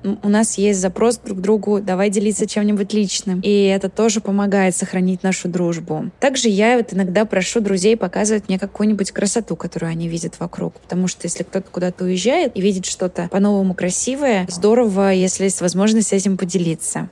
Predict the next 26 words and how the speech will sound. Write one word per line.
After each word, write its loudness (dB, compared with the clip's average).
Большинство 2
моих 4
друзей 0
сейчас -2
мигранты 2
и 0
мигрантки. -2
У 0
меня 2
есть 2
подруга, 2
я 2
дружу 0
с -8
девушкой 0
из 0
Ирана, 2
и 0
мы 4
друг 2
другу 2
готовим 2
наши 0
национальные 2
блюда. 2
И, 2